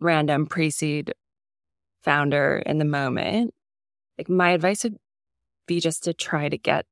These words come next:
the best people around them and to make sure that they're taking the time to meet great people. And those are either people that are wanting to be advisors to the business,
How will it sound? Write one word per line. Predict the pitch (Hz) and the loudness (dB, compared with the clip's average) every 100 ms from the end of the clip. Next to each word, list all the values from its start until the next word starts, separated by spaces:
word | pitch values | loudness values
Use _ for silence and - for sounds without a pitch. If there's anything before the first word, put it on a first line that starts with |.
| - | -10
the | - | -4
best | - - - - - - _ _ | -2 -2 -4 -12 -16 -20 _ _
people | - 160 135 135 143 160 _ _ - | -6 -6 -4 -8 -8 -12 _ _ -2
around | 147 139 - - | 0 2 0 0
them | - - 233 - _ _ _ _ _ | -2 2 0 0 _ _ _ _ _
and | 165 | -6
to | 160 | -2
make | 160 | -2
sure | - 156 | 0 -2
that | 147 | 0
they're | 139 | -2
taking | 151 143 139 | -2 -2 -2
the | 139 | -2
time | 135 139 139 139 | -2 -2 -2 -4
to | - | -2
meet | 151 143 147 135 _ | -2 -2 -6 -10 _
great | - 131 - - _ | -2 0 -2 -8 _
people. | 135 - - - - _ _ _ _ _ | -8 -8 -10 -12 -14 _ _ _ _ _
And | 160 | 0
those | 170 | 2
are | 160 156 | 2 2
either | 160 151 | 2 -2
people | - 151 147 | -4 -2 -2
that | 139 135 | 0 0
are | 131 131 - | 0 -2 -4
wanting | - 151 143 139 143 | -6 -4 -4 -4 -6
to | - | -6
be | 156 135 135 - | -6 -4 -4 -4
advisors | 180 196 196 190 185 | -2 0 2 0 -4
to | - | -2
the | 175 | -2
business, | 170 165 170 160 160 - | -2 -2 -4 -4 -10 -18